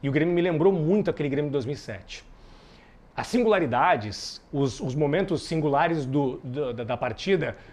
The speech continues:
é, como a, a, a, a, o amadorismo do Rodrigo Eli, eu vou deixar pra comentar durante os donos da bola. Eu vou enaltecer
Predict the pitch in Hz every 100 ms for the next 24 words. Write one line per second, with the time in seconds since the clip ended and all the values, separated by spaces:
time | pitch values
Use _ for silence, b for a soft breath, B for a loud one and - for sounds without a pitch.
0 | B 127 120 - 147 147 135 131 127 123
1 | 107 95 131 120 113 - 131 156 156 190
2 | 233 185 170 233 131 139 135 127 131 156
3 | 135 127 190 104 B B B B - 160
4 | 151 185 175 180 196 180 160 180 165 160
5 | 170 170 165 156 131 151 147 156 120 104
6 | - 139 139 143 202 196 185 165 214 214
7 | 160 131 - 165 175